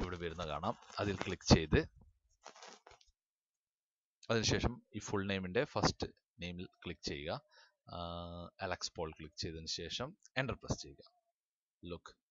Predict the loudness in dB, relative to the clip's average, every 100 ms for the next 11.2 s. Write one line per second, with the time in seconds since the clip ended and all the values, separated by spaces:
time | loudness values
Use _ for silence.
0 | _ _ _ _ -8 -8 -10 -10 -6 -2
1 | 0 0 0 -2 -6 -14 -16 -18 _ _
2 | _ -20 -20 -4 0 4 4 4 0 2
3 | 4 4 2 0 _ -4 -2 -4 -6 -6
4 | -6 -4 -6 -6 -6 -8 -8 -6 -6 -6
5 | -10 _ _ -12 -2 0 0 -4 -4 -4
6 | -2 0 0 -2 0 0 -2 -4 -8 -12
7 | _ _ -14 -8 -6 -6 -8 -8 -12 _
8 | _ _ _ _ _ _ -4 -4 -2 -4
9 | -2 -4 -4 -4 -4 -4 -4 -4 -2 -2
10 | -2 -6 -4 -6 -6 -8 -14 _ -20 -14
11 | -10